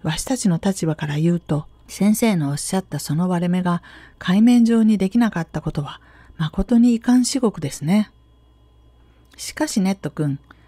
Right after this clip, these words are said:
その割れ目が海の下でなかったら、ノーティラス号はそれを通ってこんなところへは来なかったろうよ」と、コンセイユが言った。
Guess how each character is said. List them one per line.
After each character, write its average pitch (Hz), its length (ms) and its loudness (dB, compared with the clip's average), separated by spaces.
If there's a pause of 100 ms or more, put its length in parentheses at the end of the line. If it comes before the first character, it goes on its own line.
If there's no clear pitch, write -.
(220)
そ - 180 -2
の 233 160 4
割 247 140 4
れ 233 60 2
目 226 140 4
が 214 220 -2 (100)
海 254 220 4
の 180 100 4
下 190 220 -2
で 170 80 -6
な 165 140 -2
か 170 120 -4
っ - 120 -12
た 139 100 -10
ら、 131 220 -12 (500)
ノ 190 140 6
ー 175 40 4
テ 185 120 0
ィ - 20 4
ラ 180 80 2
ス 165 140 -4
号 156 200 0
は 143 160 -4
そ - 140 -4
れ 190 80 2
を 202 140 0
通 208 180 -2
っ - 20 -2
て - 300 -8 (200)
こ 190 140 0
ん 196 120 2
な 202 100 0
と 208 120 -4
こ 220 100 -2
ろ 220 100 0
へ 190 40 0
は 151 220 -6 (120)
来 233 80 2
な 240 100 4
か 160 120 -4
っ - 40 -12
た - 140 -4
ろ 165 140 -2
う 147 60 -2
よ」 180 240 -2 (520)
と、 240 160 0
コ - 180 0
ン 214 100 4
セ 202 200 0
イ - 20 0
ユ 151 80 0
が 135 120 -4
言 139 80 -8
っ - 20 -16 (140)
た。 139 180 -6